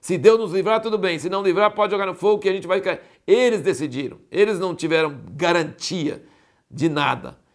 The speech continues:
Então, quando Deus, às vezes, deixa a gente, é pra gente decidir. É pra ver o que que tem no nosso coração. É por isso que, às vezes, a gente passa sem sentir a direção dele.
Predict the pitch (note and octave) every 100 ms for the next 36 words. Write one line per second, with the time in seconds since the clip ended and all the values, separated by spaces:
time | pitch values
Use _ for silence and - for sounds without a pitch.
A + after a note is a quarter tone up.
0 | _ B2+ A#2+ D#3+ D#3 F3+ E3+ C#3 E3+ D#3
1 | C3+ D#3 A#2 D#3+ F#3+ C3+ G2+ D3+ - -
2 | E2+ _ _ _ - - C#3+ B2+ E3 -
3 | B2 B2 - E2 - - C#3 A#2+ D3 -
4 | D#3+ - C#3+ C#3 B2 C#3 D#3+ - A2+ -
5 | - C#2+ - _ _ _ - - A#2+ F3
6 | F3 D#3 G#2 F#2 B2+ B2 B2+ A#2+ - A#2+
7 | B2 A2+ - _ _ _ - C#3+ C#3+ C#3
8 | B2+ A2 B2 B2 A#2 - B2 A2 G2 -